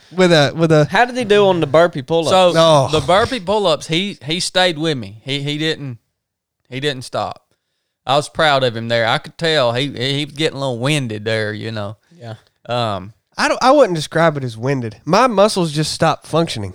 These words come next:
Speaker 2: Well, you lost all color in your face. You nearly looked dead. I don't know if it was lack of oxygen. Did you see how white he wa-, pale he
Speaker 3: Oh,
Speaker 2: was?
Speaker 3: yeah, he
Speaker 1: It
Speaker 3: got
Speaker 1: wasn't lack of
Speaker 3: pale,
Speaker 1: oxygen.
Speaker 3: man.
Speaker 2: His lips was turning blue.
Speaker 3: Yeah. All right. Look, man.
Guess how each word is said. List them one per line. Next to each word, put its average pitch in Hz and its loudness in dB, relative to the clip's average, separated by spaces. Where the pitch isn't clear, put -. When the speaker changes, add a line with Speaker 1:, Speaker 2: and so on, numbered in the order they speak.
Speaker 2:
Well, 131 -4
you 147 -8
lost 156 0
all 175 4
color 156 -2
in 123 -6
your 110 -8
face. 120 -6
You 135 -6
nearly 165 0
looked 139 -2
dead. 123 -2
I 135 -2
don't 151 -4
know 151 0
if 143 -2
it 131 0
was 127 -8
lack 143 2
of 113 -8
oxygen. 147 -4
Did 135 -12
you 180 -4
see 247 -2
how 240 2
white 208 2
he 269 -6
wa-, 302 -10
pale 220 -2
he 285 -4
Speaker 3:
Oh, - -8
Speaker 2:
was? 370 -2
Speaker 3:
yeah, 113 -4
he - -6
Speaker 1:
It 127 -10
Speaker 3:
got - -4
Speaker 1:
wasn't 113 -2
lack 110 -4
of 117 -2
Speaker 3:
pale, 107 -2
Speaker 1:
oxygen. 101 -4
Speaker 3:
man. - -20
Speaker 2:
His 139 -2
lips 151 0
was 151 -6
turning 160 -2
blue. 165 0
Speaker 3:
Yeah. 120 0
All 175 4
right. 120 0
Look, 190 2
man. 123 -2